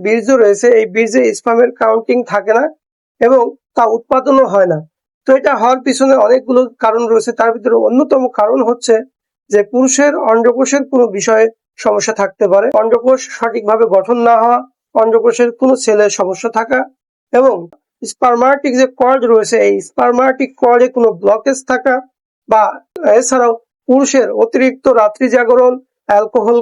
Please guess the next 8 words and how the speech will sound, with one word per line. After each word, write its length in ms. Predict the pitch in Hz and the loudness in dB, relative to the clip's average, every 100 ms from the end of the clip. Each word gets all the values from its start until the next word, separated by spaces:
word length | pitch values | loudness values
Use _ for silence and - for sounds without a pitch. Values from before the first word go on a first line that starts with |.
| 202 | 2
গ্রহণ 320 | 247 233 240 269 | 2 2 0 0
বা 80 | 214 196 196 | 0 2 2
অনিয়ন্ত্রিত 480 | 247 302 285 294 269 220 | 2 0 0 -2 -2 -2
জীবনযাপন, 540 | 226 233 226 220 214 208 - _ - | 0 2 2 0 0 -2 -4 _ 0
এই 80 | 226 214 | 0 2
সবগুলো 340 | 254 262 262 240 233 | -2 -2 0 0 0
কারণেই 360 | 226 233 233 226 - _ - | 0 2 2 0 -8 _ -2
অ্যাজোস্পার্মিয়া 760 | 208 220 - 247 220 202 196 | 0 0 -2 -4 -2 0 0